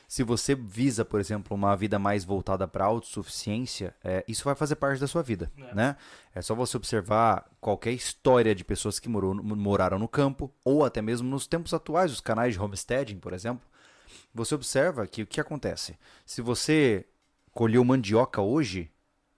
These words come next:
Speaker 1: você não vai ter mandioca daqui seis meses de novo. Então, você vai ter que aprender a conservar aquela mandioca, né, transformar em farinha, guardar no freezer. Você vai ter que encontrar formas de buscar por armazenamento, né? Então, saiba que se você é uma pessoa que visa no futuro,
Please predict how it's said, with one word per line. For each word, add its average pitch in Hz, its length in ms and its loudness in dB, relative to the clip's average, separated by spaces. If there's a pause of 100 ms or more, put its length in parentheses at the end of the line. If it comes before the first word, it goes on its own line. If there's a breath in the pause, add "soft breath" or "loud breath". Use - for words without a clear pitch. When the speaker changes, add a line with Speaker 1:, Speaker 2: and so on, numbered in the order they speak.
Speaker 1:
você - 160 -2
não 151 120 2
vai 170 180 4
ter 220 100 -4
mandioca 127 440 4
daqui 110 200 -2
seis 107 200 -2
meses 98 260 -2
de 92 140 -4
novo. 87 320 -4
Então, 107 180 -4
você - 140 -4
vai 113 120 2
ter 120 140 -4
que - 100 -6
aprender 123 300 0
a 123 40 2
conservar 127 540 0
aquela 190 240 -2
mandioca, 104 680 0 (440 loud breath)
né, 107 140 -4
transformar 95 420 -4
em 95 60 -4
farinha, 95 880 -2
guardar 90 300 -2
no 104 100 -2
freezer. 135 480 0 (200 loud breath)
Você - 120 -8
vai 147 100 2
ter - 100 -6
que 175 120 -10
encontrar 156 420 -2
formas 156 640 0
de 95 120 -4
buscar 104 400 -2
por 107 160 -4
armazenamento, 120 680 -2 (200)
né? 123 240 2 (340 loud breath)
Então, 143 380 2
saiba 175 400 2
que - 80 -8
se 165 100 -2
você 131 240 -2
é - 20 -2
uma 202 140 -2
pessoa 110 400 -2
que - 180 -8
visa 110 320 -2
no 117 140 0
futuro, 120 640 -2